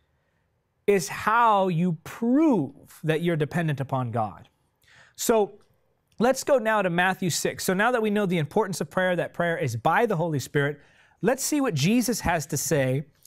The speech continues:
in regards to how we should pray. And then as I go line by line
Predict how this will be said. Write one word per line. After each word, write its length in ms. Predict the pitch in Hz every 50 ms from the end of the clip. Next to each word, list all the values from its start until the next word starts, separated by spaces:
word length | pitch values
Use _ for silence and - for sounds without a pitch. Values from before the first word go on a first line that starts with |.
| - _ _ _ -
in 120 | 175 175
regards 400 | 175 180 165 175 175 175 165 -
to 100 | - 180
how 300 | 156 - - 214 220 214
we 140 | 190 202 202
should 260 | - - - 180 -
pray. 300 | - 214 214 185 131 92 - _ - - - - -
And 100 | 165 165
then 80 | 185 180
as 220 | 185 226 262 269
I 100 | 302 302
go 260 | 240 233 226 214 214
line 320 | 214 196 170 170 190 220 220
by 140 | 247 254
line 460 | 254 208 175 147 127 123 135 175 196